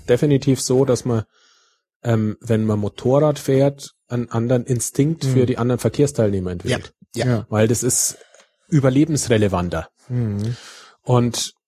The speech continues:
Speaker 1: es ist dann schon so, wenn ein Auto rechts am Straßenrand steht, man kriegt irgendwie ein Gespür dafür, fährt er jetzt los, was könnte der machen?
Speaker 2: Mhm.
Speaker 1: Und das ist dann auch sehr oft der Fall, dass sich das, was man erwartet, auch bewahrheitet.
Speaker 2: Mhm.
Speaker 1: Also da fährt man viel mehr mit Instinkt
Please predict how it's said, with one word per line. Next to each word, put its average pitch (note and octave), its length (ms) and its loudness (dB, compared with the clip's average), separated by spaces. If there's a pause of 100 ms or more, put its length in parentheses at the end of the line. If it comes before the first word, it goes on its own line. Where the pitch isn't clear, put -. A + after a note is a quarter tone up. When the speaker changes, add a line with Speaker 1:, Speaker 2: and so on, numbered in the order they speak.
Speaker 1:
es - 180 -6
ist - 240 -2
dann C#3+ 400 0
schon - 160 0
so, F3 300 0
wenn C#3+ 340 0
ein C3 100 -6
Auto E3 220 2
rechts D#3+ 260 -2
am B2+ 80 -2
Straßenrand D#3+ 640 -2
steht, E3+ 480 -2 (760)
man C3+ 220 -2
kriegt E3+ 340 -2
irgendwie C#3+ 680 2 (580)
ein C#3 100 -4
Gespür F3+ 340 -2
dafür, D#3 360 0
fährt B2+ 260 0
er A2+ 60 4
jetzt G2+ 180 -2
los, D#3 400 0
was - 340 -4
könnte D3+ 300 0
der A2+ 160 2
machen? G2+ 360 -2 (340)
Speaker 2:
Mhm. C3 560 0 (200)
Speaker 1:
Und A#2+ 220 -2
das A2+ 120 0
ist C3 180 -2
dann B2 80 -2
auch A2 140 -2
sehr C#3+ 260 2
oft C#3+ 180 -2
der C#3 60 0
Fall, B2+ 480 0 (400)
dass A#2+ 160 -4
sich - 140 -6
das, C3 220 -2
was B2+ 120 -4
man B2+ 100 -4
erwartet, A2 380 0
auch - 180 -4
bewahrheitet. G#2 760 0
Speaker 2:
Mhm. A2+ 120 -6
Speaker 1:
Also A2+ 180 2
da A2 100 2
fährt A#2 260 0
man C3+ 120 -4
viel C#3+ 240 0
mehr C#3+ 180 2
mit B2+ 160 -4
Instinkt D3+ 580 -2